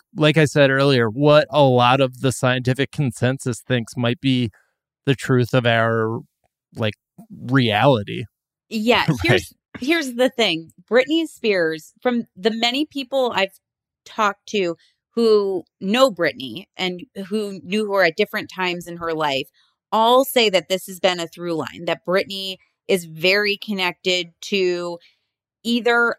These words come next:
Speaker 2: I mean, she might have the gift of sight where she can see into the future. She also feels very connected to the other side. Like, this is something that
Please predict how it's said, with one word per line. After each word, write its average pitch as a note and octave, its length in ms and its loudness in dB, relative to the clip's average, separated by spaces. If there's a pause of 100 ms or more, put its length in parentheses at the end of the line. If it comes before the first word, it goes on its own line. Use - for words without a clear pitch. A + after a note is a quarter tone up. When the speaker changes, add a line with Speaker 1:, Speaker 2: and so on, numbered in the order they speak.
Speaker 2:
I G#3+ 40 -2
mean, G#3+ 280 -6 (160)
she - 200 -2
might G4 200 -2
have C4+ 300 0
the G3+ 80 2
gift G#3 340 -2
of F3+ 220 -2
sight F#3 480 -2
where F#3 160 -2
she G3+ 160 -8
can F#3+ 240 -6
see F#3 520 -10
into F#3+ 220 -8
the D#3+ 100 -2
future. A#3 640 -2
She G#3+ 180 -8
also G3 320 -2
feels G3 280 -4
very F#3 340 -2 (180)
connected F#3+ 640 -4
to F3 760 -4 (920)
the F3 440 -8
other F3+ 280 -2
side. G3 840 2
Like, F3+ 340 -2 (380)
this B3 260 4
is C#4 220 -8
something A3+ 840 -2
that F3 420 0